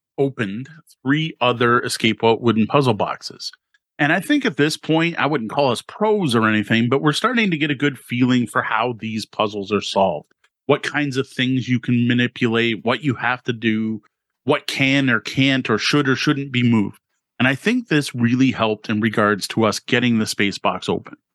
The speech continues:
I have a feeling if this was the first box we got from Escape Welt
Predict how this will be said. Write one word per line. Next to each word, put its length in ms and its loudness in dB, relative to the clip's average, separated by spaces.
I 180 2
have 160 2
a 60 -4
feeling 340 0
if 140 -4
this 200 0
was 200 0
the 160 0
first 360 0
box 380 -2
we 100 0
got 220 -2
from 160 -2
Escape 380 0
Welt 280 0